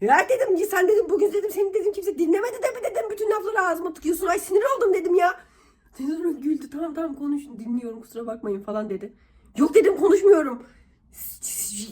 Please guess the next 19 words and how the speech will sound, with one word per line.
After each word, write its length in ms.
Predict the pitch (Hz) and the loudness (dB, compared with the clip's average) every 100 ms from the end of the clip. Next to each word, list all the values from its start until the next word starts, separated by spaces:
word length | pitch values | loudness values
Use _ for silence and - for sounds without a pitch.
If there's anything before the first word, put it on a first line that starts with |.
| - | -12
Şey," 260 | - 285 311 | -2 0 4
dedim, 180 | 381 359 | 4 4
"beni 140 | 330 | 2
fıtık 220 | - - | 0 2
ettin 200 | 415 403 | 2 4
şurada 200 | 370 294 | 0 0
iki 140 | 320 339 | 4 4
dakikada," 260 | 311 339 | 4 -2
dedim. 480 | 311 311 339 320 - _ _ _ _ - - - | -2 -2 -2 -4 -8 _ _ _ _ -20 -20 -18
"Gö-, 320 | 214 220 214 240 | -10 -4 -2 6
götür 280 | 392 415 | 8 8
beni," 140 | 403 370 | 4 4
dedim, 220 | 339 330 | 2 0
"daha 120 | 311 | -2
konuşmayalım, 540 | - 330 277 285 262 - | 0 0 2 0 -2 -6
kapat 280 | 294 311 | -8 -6
konuyu 180 | - 285 | -4 -4
da," 120 | 240 | -4
dedim. 260 | 226 294 277 | -8 -8 -10